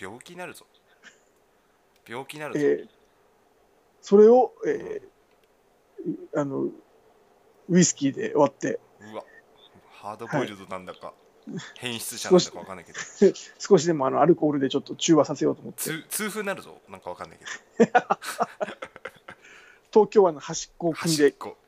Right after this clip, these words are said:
Speaker 2: はい、
Speaker 1: 逆に、
Speaker 2: 端っこを汲んで。
Speaker 1: 逆にもういろいろこう、え-、栄養があるかもしれないもん。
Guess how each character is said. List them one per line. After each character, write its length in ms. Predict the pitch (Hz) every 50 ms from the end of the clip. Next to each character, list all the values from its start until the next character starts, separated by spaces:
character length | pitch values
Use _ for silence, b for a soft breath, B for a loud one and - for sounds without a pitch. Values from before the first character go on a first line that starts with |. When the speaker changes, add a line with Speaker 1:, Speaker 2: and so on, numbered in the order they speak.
| _ _ -
Speaker 2:
は 160 | 147 - -
い、 40 | -
Speaker 1:
逆 40 | 117
に、 60 | 131
Speaker 2:
端 240 | 147 - 185 170 170
っ 20 |
こ 80 | 156 175
を 40 | 165
汲 20 | 175
ん 100 | 180 170
で。 60 | 165
Speaker 1:
逆 0 |
に 100 | 151 147
も 220 | 214 208 160 117
う 60 | -
い 120 | 98 120 151
ろ 160 | 165 208 220
い 40 | 214
ろ 120 | 208 214
こ 220 | 208 - 196 185 143
う、 60 | 127
え-、 80 | - - _ - 135 - - -
栄 200 | 175 214 262 269
養 160 | 277 285 277
が 60 | 254 269
あ 20 |
る 80 | 202 -
か 80 | 113
も 80 | 101 -
し 80 | - 98
れ 20 | 90
な 60 | 90
い 20 | -
も 60 |
ん。 20 | -